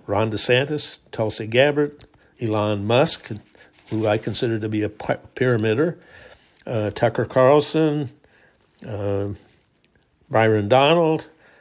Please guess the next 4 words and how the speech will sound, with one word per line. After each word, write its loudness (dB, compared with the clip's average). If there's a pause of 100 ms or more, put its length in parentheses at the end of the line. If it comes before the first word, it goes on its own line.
(160)
Matt -2
Gaetz, 2 (920)
Josh -14
Hawley, 2